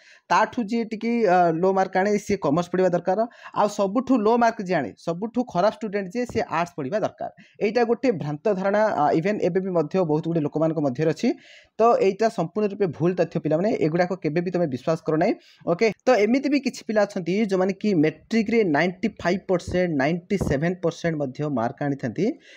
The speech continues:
କିନ୍ତୁ ସେମାନେ ପ୍ଲସ୍ ଟୁରେ ଆର୍ଟ୍ସ ଚୁଜ୍ କରିଥାନ୍ତି।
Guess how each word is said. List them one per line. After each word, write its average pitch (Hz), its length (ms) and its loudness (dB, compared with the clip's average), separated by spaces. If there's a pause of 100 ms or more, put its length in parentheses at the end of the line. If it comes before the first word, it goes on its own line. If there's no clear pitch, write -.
(120)
କିନ୍ତୁ 196 160 0
ସେମାନେ 190 420 0
ପ୍ଲସ୍ 151 400 -4
ଟୁରେ 214 180 2 (200)
ଆର୍ଟ୍ସ 165 380 -2
ଚୁଜ୍ 127 160 -8
କରିଥାନ୍ତି। 98 540 -12